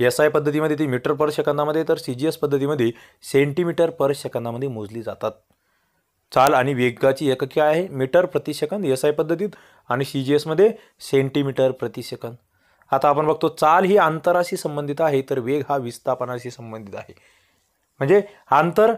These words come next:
हे चालीमध्ये तुम्हाला मोजलं जातं आणि विस्थापन हे वेगामध्ये मोजलं जातं. दुसरं, गती जर सरळ आहे,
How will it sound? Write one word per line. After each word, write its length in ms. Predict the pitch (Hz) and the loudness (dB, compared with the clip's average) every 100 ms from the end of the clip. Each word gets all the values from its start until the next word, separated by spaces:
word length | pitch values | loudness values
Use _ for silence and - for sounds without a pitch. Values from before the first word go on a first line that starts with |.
| - - | -4 -2
हे 60 | 196 | 0
चालीमध्ये 540 | - 156 156 180 196 | 2 2 4 2 2
तुम्हाला 260 | 202 208 202 | 2 2 4
मोजलं 220 | 202 196 | 4 4
जातं 200 | 196 196 | 4 2
आणि 140 | 185 | 2
विस्थापन 440 | 170 165 185 180 180 | -2 0 0 2 2
हे 140 | 190 | 2
वेगामध्ये 520 | 151 139 147 139 135 | 4 6 6 4 2
मोजलं 240 | 123 113 113 | 0 0 0
जातं. 180 | 110 | 0
दुसरं, 320 | 120 165 196 196 - - _ _ - | -2 0 2 2 0 -20 _ _ -2
गती 200 | 117 131 | 0 2
जर 160 | 180 220 | 4 4
सरळ 300 | 208 208 208 | 4 4 4
आहे, 220 | 202 208 | 4 2